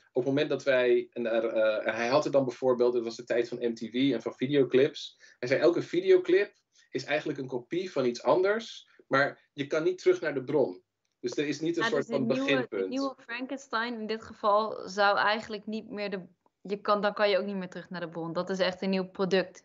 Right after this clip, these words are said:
Speaker 2: zou je dan zeggen?
Speaker 1: Ja, dus als je, als je, ik, ik, ik had het voorbeeld van, eh, eh, Frank-, eh, van, eh, Frankenhooker, die, <laughs> die met, eh,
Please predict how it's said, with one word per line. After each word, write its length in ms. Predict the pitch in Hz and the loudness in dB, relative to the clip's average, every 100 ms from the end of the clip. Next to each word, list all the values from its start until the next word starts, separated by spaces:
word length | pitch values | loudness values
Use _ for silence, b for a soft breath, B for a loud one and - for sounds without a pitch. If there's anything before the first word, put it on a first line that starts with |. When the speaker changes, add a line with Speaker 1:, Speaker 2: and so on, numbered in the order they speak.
| _ | _
Speaker 2:
zou 220 | - 170 | -6 -4
je 60 | 170 | -2
dan 160 | 170 | -4
zeggen? 300 | 170 165 - | -6 -10 -2
Speaker 1:
Ja, 180 | 151 - | -2 -2
dus 200 | 123 120 | 2 4
als 240 | 131 135 - | 4 2 2
je, 300 | 127 123 120 | 0 0 0
als 220 | 127 127 | -2 0
je, 240 | 127 123 113 | 2 2 2
ik, 140 | 120 | 0
ik, 260 | 127 123 - | 0 0 0
ik 240 | 131 117 - | 2 2 2
had 140 | 123 | 0
het 160 | 117 - | 0 0
voorbeeld 520 | 127 135 127 120 - | 2 4 6 4 2
van, 280 | 117 110 104 | 0 2 0
eh, 800 | 104 101 101 101 - 104 101 95 | 2 4 4 2 2 2 2 2
eh, 60 | |
Frank-, 320 | - 117 135 | 2 2 2
eh, 200 | 120 - | 2 2
van, 300 | - 110 104 | 4 0 0
eh, 100 | 98 | -4
Frankenhooker, 760 | 92 127 123 117 127 131 165 180 b b b | 0 0 2 2 2 4 2 2 b b b
die, 220 | 117 - | 2 4
<laughs> 100 | 139 123 | 2 2
die 200 | 143 131 | 2 2
met, 180 | 127 123 | 0 2
eh, 180 | 110 | 0